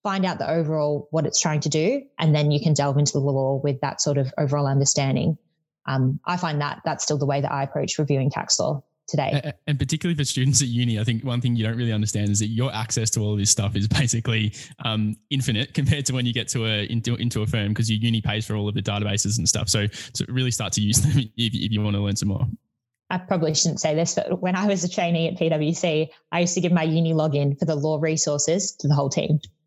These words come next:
Speaker 1: So that's really saying how important those resources you have at university are, and definitely getting abreast of those while you have the time at university is really important, so that, you know, when you hit the ground running day one and someone asks you to find a s-,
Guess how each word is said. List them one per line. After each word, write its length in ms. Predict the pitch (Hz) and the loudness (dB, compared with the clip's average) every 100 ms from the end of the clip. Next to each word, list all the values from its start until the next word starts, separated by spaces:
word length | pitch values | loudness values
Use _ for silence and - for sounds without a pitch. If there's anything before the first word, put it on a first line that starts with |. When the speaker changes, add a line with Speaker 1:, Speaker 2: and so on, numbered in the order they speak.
| _ - | _ -6
Speaker 1:
So 460 | 208 175 165 147 - _ - | -2 0 0 -2 -6 _ -6
that's 340 | 196 180 180 - | -2 -2 -2 -2
really 300 | 185 185 180 | 0 2 2
saying 460 | 180 156 160 208 233 | 0 -2 0 0 0
how 280 | - 156 | -2 0
important 400 | 156 - 156 156 | 0 0 0 0
those 180 | 156 151 | 0 0
resources 460 | 156 147 147 165 147 | 2 2 0 0 0
you 80 | 147 | 0
have 180 | 143 147 | 0 0
at 60 | |
university 560 | 151 156 147 143 160 139 | 0 2 2 2 0 0
are, 320 | 143 151 226 _ _ _ - | 0 0 -2 _ _ _ 0
and 80 | 180 | 2
definitely 360 | 202 247 214 | 2 0 0
getting 260 | 202 170 165 | 2 2 2
abreast 400 | 143 139 143 - | 0 -2 0 0
of 80 | 147 | 0
those 400 | 151 143 135 - | 2 2 0 0
while 200 | 156 151 | 0 2
you 100 | 147 | 2
have 180 | 147 143 | 0 -2
the 80 | 143 | -2
time 360 | - 151 202 | -2 2 2
at 40 | 208 | 4
university 680 | 196 180 185 - 226 247 | 4 4 2 2 2 2
is 120 | 156 139 | 0 2
really 220 | 151 147 | 2 2
important, 460 | 143 - 143 - | 0 0 0 -2
so 180 | - 151 | -2 0
that, 220 | 143 143 - _ _ | 0 -2 -6 _ _
you 80 | 165 | 0
know, 80 | 156 | 2
when 140 | 165 | 2
you 80 | 156 | 2
hit 160 | 175 | 0
the 40 | 170 | 0
ground 240 | 160 151 | 0 2
running 220 | 143 151 | 0 2
day 160 | 151 147 | 2 2
one 240 | 143 147 | 0 0
and 100 | 143 | 0
someone 280 | 139 151 147 | 0 2 2
asks 340 | 143 143 - - | 2 0 0 0
you 240 | 147 139 | 2 2
to 120 | - 147 | 0 -2
find 460 | - 147 147 147 - - | -2 0 2 2 0 0
a 20 | |
s-, 140 | - | 0